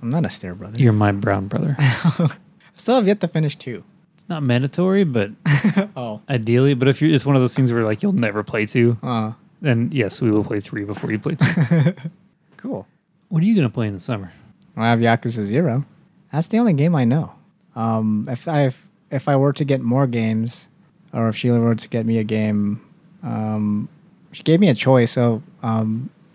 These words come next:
Speaker 1: getting Prey, um, but I was, like, at Best Buy and I saw Yakuza, I was like, "No, let's get this," 'cause I wanted to get something that she would, uh, want to play as well.
Speaker 2: Hmm.
Speaker 1: Um, so I got Yakuza Zero. But, uh, if I were to get a new, a new game, there'd be either Prey, Nier,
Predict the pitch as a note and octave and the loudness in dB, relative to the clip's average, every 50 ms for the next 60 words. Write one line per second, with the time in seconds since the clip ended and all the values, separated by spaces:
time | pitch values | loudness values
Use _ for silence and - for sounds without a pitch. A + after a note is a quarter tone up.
0 | - - B2 A#2+ A#2 A#2 A2+ A2+ A2+ A2 A#2 - _ - _ _ - - B2 B2 | -10 -6 -2 0 0 2 2 2 2 0 0 -4 _ -20 _ _ 0 2 4 4
1 | A#2+ A#2+ B2+ D#3 D3+ - _ _ _ _ _ _ _ _ - A#2 A2+ A2 A2 A2+ | 6 4 2 0 -2 -6 _ _ _ _ _ _ _ _ -8 -4 -4 -2 0 0
2 | A#2 A#2 A#2+ A2+ - B2 A2+ A2 - - _ _ _ _ _ _ - - - E3 | 0 0 0 0 0 -2 -2 -4 -6 -18 _ _ _ _ _ _ -20 -14 -6 -4
3 | B2 A#2 A2 B2+ A#2+ A#2+ - - - A#2 A#2 A#2 A#2 A2+ A2+ - - B2 A#2 A#2 | -4 -4 -2 0 -2 -2 0 0 0 2 2 4 2 2 0 2 2 2 4 4
4 | A2+ A2 A2+ A2+ A2+ - - A2+ A2 A2 G#2+ A2 A#2 - G3+ A3+ C4 C#4 C4 - | 2 2 2 0 0 0 -2 -6 -6 -4 -4 -4 -2 2 2 2 2 2 -2 0
5 | - A3 G#3+ - D#3 G#2 F2 - - - - C#3+ - C#3+ C3+ C3 C3+ C3 B2 B2 | -2 -2 0 2 -2 -2 -2 -4 -12 -14 -10 -2 2 4 4 6 4 4 4 2
6 | B2 A#2+ - C3 A#2+ A#2 B2 A#2 A2+ A2 - - B2 B2 A#2+ A2+ A#2 A#2 A#2 - | 0 0 0 -2 -2 0 0 0 0 -2 -2 -2 -2 -2 -2 -2 -2 -6 -6 -6
7 | A#2 A2+ A#2 A#2 - A2 - B2 A2+ A2 G#2 A2 A2+ B2 C3+ - - - - D#3 | -6 -6 -6 -6 -6 -6 -6 -4 -4 -4 -2 -2 -2 -2 -2 -4 -8 -12 -6 -4
8 | C3+ A#2+ G#2 - - - _ _ - B2+ A#2+ A#2+ A#2 A#2 - - C3 B2 A#2+ A#2 | -4 -4 -4 -6 -16 -20 _ _ -2 2 2 4 2 2 0 2 2 2 4 4
9 | A#2+ A2+ A2 - A#2 A2+ A2 A2 - A2+ - A#2 A#2 A2+ A#2 A#2+ A#2 A#2+ B2 C3+ | 2 0 -2 -2 -4 -4 -4 -4 -6 -8 -6 -4 -4 -4 -4 -4 -4 -4 -2 -4
10 | C#3+ - - - - - _ _ - C#3 C3 B2+ B2 - - C#3 C3 B2+ B2 - | -4 -6 -10 -20 -20 -20 _ _ 0 4 4 4 2 2 0 0 0 0 2 0
11 | C#3+ D3 D3+ D3 D3+ D3+ D3 C#3 C#3 D3 D3 D3+ G3 D#3+ C#3 C#3+ C#3+ C3+ D3 D3 | 0 2 2 2 2 2 2 2 2 2 0 0 0 0 0 0 0 0 0 0
12 | D3 C#3+ C3+ C3 B2+ A#2+ A#2+ B2+ B2 A#2+ A#2+ A#2 A2+ G2+ - - - - D3+ D#3+ | 2 2 2 0 0 0 -2 -2 -2 -2 -2 -2 -4 -4 -6 -8 -4 -2 0 2
13 | E3+ F3+ F#3 F3+ - _ _ _ _ _ _ _ - A#2+ A#2 A#2+ B2 B2 B2 B2 | 2 2 0 -2 -4 _ _ _ _ _ _ _ -10 -8 -4 -2 0 0 2 2
14 | B2+ C3+ C#3 | 0 0 -2